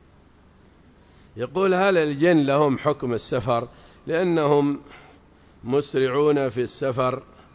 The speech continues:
نعم. آه، يصلون ب-، نعم.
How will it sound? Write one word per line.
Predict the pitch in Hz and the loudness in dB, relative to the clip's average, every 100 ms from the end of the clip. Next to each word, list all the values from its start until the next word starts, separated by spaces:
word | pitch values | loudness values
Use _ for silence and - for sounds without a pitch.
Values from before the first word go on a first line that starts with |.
| - _ _ _ - - | -20 _ _ _ -20 -12
نعم. | 117 113 107 101 101 - - - - - - - - - _ _ - - | -6 -4 -4 -6 -10 -18 -20 -20 -20 -20 -20 -20 -20 -20 _ _ -20 -12
آه، | 117 120 117 117 117 117 127 120 | -8 -6 -4 -6 -6 -8 -8 -10
يصلون | 131 127 135 123 123 131 127 117 | -10 -8 -6 -4 -2 -2 -2 -4
ب-، | 120 117 117 113 110 - - - - - - - - | -6 -6 -8 -10 -14 -18 -20 -20 -20 -20 -20 -20 -10
نعم. | 117 120 107 | -6 -4 -4